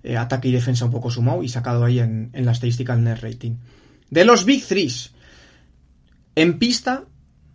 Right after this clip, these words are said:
Durant, Irving y Simmons juntos es el quinto, quin-, eh, eh, digamos que el, la tercer, el tercer trío que más minutos ha jugado juntos en estos Nets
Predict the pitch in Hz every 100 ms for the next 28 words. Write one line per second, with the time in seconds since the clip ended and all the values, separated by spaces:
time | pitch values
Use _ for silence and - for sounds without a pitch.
0 | _ _ _ _ _ _ - 151 170 190
1 | 180 175 147 131 123 151 139 185 156 120
2 | 120 190 214 220 262 277 - - _ _
3 | _ _ _ 160 170 - - 147 127 190
4 | 196 190 175 175 156 143 143 143 135 127
5 | 123 123 120 123 123 139 135 156 147 147
6 | 143 139 139 135 135 135 131 131 131 131
7 | - - _ _ _ _ _ _ _ -
8 | 143 135 143 - 180 185 156 175 147 196
9 | 196 196 196 180 175 170 175 175 170 -
10 | 160 - 165 156 139 139 139 139 135 185
11 | 233 - -